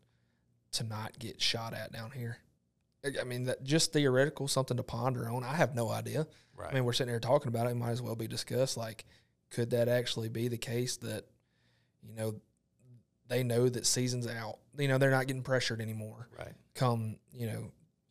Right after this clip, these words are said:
Speaker 1: January in North Dakota.
Speaker 2: Mm-hmm.
Speaker 1: Now, I mean, at that point, you know, your big lakes are locked.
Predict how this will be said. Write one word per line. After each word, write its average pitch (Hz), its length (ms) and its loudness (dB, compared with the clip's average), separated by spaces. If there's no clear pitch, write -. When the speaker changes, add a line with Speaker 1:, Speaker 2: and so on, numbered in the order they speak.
Speaker 1:
January 113 760 0
in 113 420 -4
North 131 200 0
Dakota. - 300 -4
Speaker 2:
Mm-hmm. 101 640 -20
Speaker 1:
Now, 107 420 -4
I 117 80 -6
mean, 107 160 -4
at 117 100 -10
that 123 240 0
point, 107 320 -6
you 123 140 -16
know, 107 240 -8
your 117 120 -8
big 113 240 -2
lakes 110 400 -4
are 117 60 -4
locked. - 580 -8